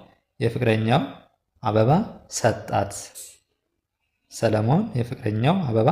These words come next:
ሰጣት። ስለዚህ እንዲያርጋችሁ መርጣችሁ ከሆነ ልክ ናችሁ ማለት ነው።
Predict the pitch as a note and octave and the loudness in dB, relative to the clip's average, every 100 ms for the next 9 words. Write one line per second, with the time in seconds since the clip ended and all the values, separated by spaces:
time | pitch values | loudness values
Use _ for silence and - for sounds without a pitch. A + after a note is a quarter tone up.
0 | - - G2+ - G2+ - - _ _ _ | 0 -4 -4 -2 -2 -4 -16 _ _ _
1 | _ _ _ _ _ - B2 A2+ A#2+ C3 | _ _ _ _ _ -2 0 0 -2 0
2 | B2+ A#2 A2 G#2 - A2+ A2 A2 G#2 - | 4 4 2 -2 -4 -4 0 -2 -2 -2
3 | A2 A#2 C3 - G#2+ G#2 - A2+ G#2+ G#2 | 0 2 0 0 -4 -4 -4 -2 0 -2
4 | G2 | -6